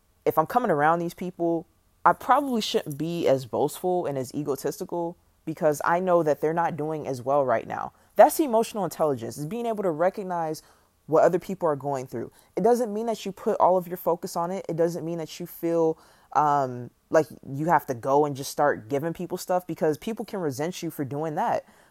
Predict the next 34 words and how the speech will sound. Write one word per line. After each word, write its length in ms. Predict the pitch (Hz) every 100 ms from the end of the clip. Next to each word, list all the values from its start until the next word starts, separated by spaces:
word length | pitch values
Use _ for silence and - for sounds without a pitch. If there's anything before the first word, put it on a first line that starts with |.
| -
But 280 | 165 156 -
all 220 | 151 202
it 80 | 180
means 380 | 160 175 180 160
is 120 | 147
just 220 | 143 -
recognizing 680 | 143 - 185 170 156 143 139
where 120 | 131
you're 300 | 120 127 156
at 300 | 131 135 - _ _ _ 156
in 80 |
comparison 500 | 143 143 151 151 -
to 80 | 143
other 160 | 135 135
people, 500 | - 165 175 175 180 _ _
but 120 | 139 113
not 240 | 147 175
comparing 560 | - 147 - 175 190 175
yourself 420 | 143 - 131 -
to 100 | -
these 200 | 120 117
people. 460 | - 113 - 104 - _ _ -
Just 180 | 139 120
knowing 400 | 147 165 175 151
that, 320 | 135 131 - _ _ -
okay, 240 | - 143
I'm 160 | 123 117
blessed. 400 | 123 147 151 -
I 100 | 120
know 160 | 123 143
that 100 | 135
I'm 140 | 123
blessed, 340 | 117 117 - -
but 240 | 113 107